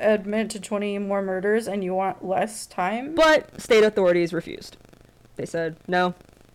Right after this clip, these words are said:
Speaker 2: They said, "We already reduced it to sixty years, so you don't have to go through lethal injection, so you can just rot away in prison because you're a terrible man." So he did actually still end up confessing to twenty-one murders to his attorney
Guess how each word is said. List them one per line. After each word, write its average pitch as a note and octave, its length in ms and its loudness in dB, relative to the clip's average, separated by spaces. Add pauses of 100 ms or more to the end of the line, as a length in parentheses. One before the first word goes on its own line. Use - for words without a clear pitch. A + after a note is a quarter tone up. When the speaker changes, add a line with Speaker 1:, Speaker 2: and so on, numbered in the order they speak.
(260)
Speaker 2:
They F#3 160 0
said, D#3+ 200 -4
"We D#3+ 120 -6
already A3 220 6
reduced A3 300 4
it G3+ 60 2
to F#3+ 80 0
sixty F#3 320 -2
years, F#3 400 4
so - 140 -8
you E3+ 80 0
don't F3 100 0
have E3+ 60 -2
to - 80 -14
go E3+ 100 2
through E3+ 160 -6
lethal F3 240 -2
injection, E3+ 380 -4
so E3+ 80 -6
you D#3+ 140 -4
can F3 120 -4
just E3+ 160 -6
rot D3+ 200 -4
away C#3 180 -6
in C#3 80 -12
prison - 360 -12
because - 360 -10
you're - 80 -8
a - 40 -10
terrible - 300 -10
man." D#3 260 -14 (1080)
So A3 360 4
he B3 200 0
did C#4+ 220 4
actually C4 380 2
still G3+ 280 2
end G3 120 2
up F#3+ 80 0
confessing F#3 600 0
to F3 140 -4
twenty-one F#3+ 720 0
murders D#3+ 440 -2
to E3 120 -6
his E3+ 160 -2
attorney D#3 460 -6